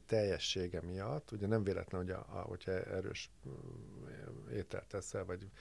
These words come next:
ha beleraksz egy erős paprikába, akkor tejért kell nyúlni, mert az, at-, at-, azzal még úgy túléled. Hogy, ö,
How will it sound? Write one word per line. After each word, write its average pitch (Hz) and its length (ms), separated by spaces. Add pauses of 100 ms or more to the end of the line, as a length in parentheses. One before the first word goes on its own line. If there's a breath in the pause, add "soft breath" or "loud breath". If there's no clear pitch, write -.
(160 loud breath)
ha 104 140
beleraksz 98 640
egy 98 100
erős 107 260
paprikába, 104 560
akkor - 260
tejért 90 360
kell 85 180
nyúlni, 90 340
mert 90 220
az, 92 280
at-, - 260
at-, 104 200
azzal 101 240
még 95 200
úgy 92 100
túléled. 90 560 (960 loud breath)
Hogy, 101 400
ö, 101 240